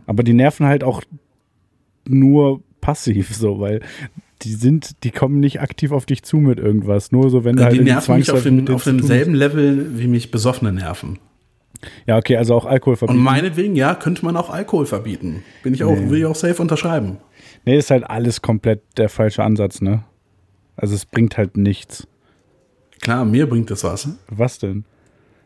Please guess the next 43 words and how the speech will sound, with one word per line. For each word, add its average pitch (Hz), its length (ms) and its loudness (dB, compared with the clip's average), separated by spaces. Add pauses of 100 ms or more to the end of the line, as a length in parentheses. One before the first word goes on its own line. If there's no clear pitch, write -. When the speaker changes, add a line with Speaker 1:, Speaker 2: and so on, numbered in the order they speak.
(840)
Speaker 2:
Dass 110 280 -2
ich 117 100 -2
die 127 120 -4
Gewissheit 120 360 0
habe, 110 280 -2
dass 107 160 -4
diese 117 220 -6
Kiffer - 280 -4
nicht 110 160 -2
mehr 110 160 -2
rumnerven 110 640 -2
können. - 280 -10 (220)
Speaker 1:
Nee, 113 120 4
du 113 100 4
hast - 160 0
die, 120 180 0
wieso? 120 380 0
Die 113 140 -2
nerven 131 320 2
die, 135 100 0
äh, 120 260 -2 (240)
Cannabis 143 440 2
ist - 240 -4
illegal 139 360 4
und 127 180 0
die 120 60 4
nerven 120 380 4
dich. 98 260 -4
Also 110 280 0
was 127 180 2
Speaker 2:
Es 135 160 2
Speaker 1:
denn? 139 80 4
Speaker 2:
wird 160 120 0
noch 147 100 0
mehr 151 180 2
verboten. 104 680 -6
Speaker 1:
Wie, 127 260 2 (200)
wie 143 120 4
verbietet 139 440 0
man 127 120 2
etwas 123 320 -4
noch 127 220 2
mehr? 117 440 0